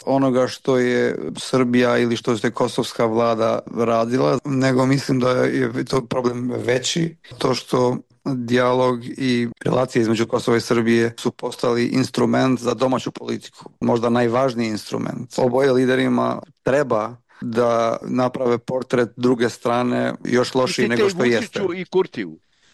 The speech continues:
Speaker 1: Apsolutno, mislim, njima treba, kako da kažem, portret druge strane koji je lošiji i negativniji nego što je u realnosti, jer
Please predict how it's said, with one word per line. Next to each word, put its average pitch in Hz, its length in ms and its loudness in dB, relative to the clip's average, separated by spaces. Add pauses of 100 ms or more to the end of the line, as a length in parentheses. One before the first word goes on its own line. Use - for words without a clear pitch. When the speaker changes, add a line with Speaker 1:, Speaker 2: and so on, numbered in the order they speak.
Speaker 1:
Apsolutno, 131 600 0
mislim, 127 500 0
njima 131 420 0
treba, 131 640 0
kako 120 160 -2
da 120 60 2
kažem, 120 520 0 (180)
portret 135 680 -2
druge 123 400 0
strane 123 520 0
koji 123 400 -2
je 117 260 0 (180)
lošiji 123 1000 0
i 117 480 2 (200)
negativniji 117 600 0
nego 123 280 2
što - 180 -2
je 120 240 2
u 120 180 0
realnosti, 123 880 -2 (200)
jer 120 420 2